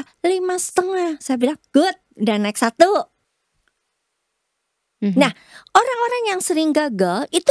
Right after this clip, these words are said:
Speaker 1: butuh support system yang seperti itu.
Speaker 2: Jadi apa yang harus dilakukan, eh, oleh kita pribadi gitu ya dalam menghadapi sebuah kegagalan?
Speaker 1: Nah, kalau dari kita pribadi, ketika kita dewasa ya kita men-, menyadari gitu. "Aduh, lumayan ya,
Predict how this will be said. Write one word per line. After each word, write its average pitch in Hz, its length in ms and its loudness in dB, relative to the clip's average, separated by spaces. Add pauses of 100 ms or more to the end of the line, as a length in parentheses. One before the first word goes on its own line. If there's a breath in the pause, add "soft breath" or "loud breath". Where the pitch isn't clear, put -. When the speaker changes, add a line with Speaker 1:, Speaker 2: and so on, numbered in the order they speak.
Speaker 1:
butuh 330 340 0
support 359 460 -6 (500)
system 349 580 -2
yang 220 200 -2
seperti - 680 -10
itu. - 300 -16 (600)
Speaker 2:
Jadi 262 160 0
apa 415 160 -4
yang 202 160 0
harus 190 160 -6
dilakukan, 175 520 -2 (220)
eh, - 220 -6
oleh 170 240 -2 (220)
kita 185 340 -4
pribadi 185 420 -2
gitu 214 220 -2
ya 214 60 -4
dalam 156 340 -4
menghadapi 170 480 -4
sebuah 165 340 -6
kegagalan? 147 720 -8 (240)
Speaker 1:
Nah, 151 160 -6 (120)
kalau 262 220 0
dari 254 300 -2
kita 233 240 -2
pribadi, 196 640 -2
ketika 170 360 -8
kita - 300 -8
dewasa 165 400 -6 (100)
ya 226 140 -4
kita - 240 -4
men-, 285 160 -4 (100)
menyadari 226 720 -2
gitu. 196 220 -2 (640 soft breath)
"Aduh, 151 240 -10 (480)
lumayan 185 480 -8
ya, 311 160 -2